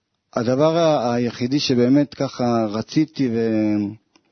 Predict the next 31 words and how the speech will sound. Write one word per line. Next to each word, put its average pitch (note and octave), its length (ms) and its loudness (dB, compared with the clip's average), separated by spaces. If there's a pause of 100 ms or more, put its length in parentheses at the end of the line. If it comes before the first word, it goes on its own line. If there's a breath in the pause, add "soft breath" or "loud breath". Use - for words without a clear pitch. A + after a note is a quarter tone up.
(300)
איזשהו G#2+ 520 -2
חיסרון D#3+ 420 0
שהעליתי D#3+ 480 0
והחברים C#3 560 2
פתרו C#3 360 0
לי D#3 120 2
אותו C#3 180 -2
ככה C3+ 200 -4
בצורה B2+ 420 0
מאוד D3 180 4
מאוד C#3 240 2
יפה, C#3+ 340 0 (960 soft breath)
אמנם D#3 300 4
אני E3+ 180 2
מנהל C#3 320 2
את D3+ 100 -2
המרכז C#3+ 460 0
והכל, F3 480 4 (560)
אבל G#2+ 180 -6
חבר'ה, E3+ 280 2
תנו D3+ 160 0
לי E3+ 100 2
לעשות D#3 360 0
עבודה D3+ 300 2
שאני C#3+ 220 0
אהיה D3 120 2
קטן, D3 400 0
שאני A#2 240 -4
אהיה D3+ 280 2
איזשהו D3+ 580 -2
אפסון. C#3+ 580 0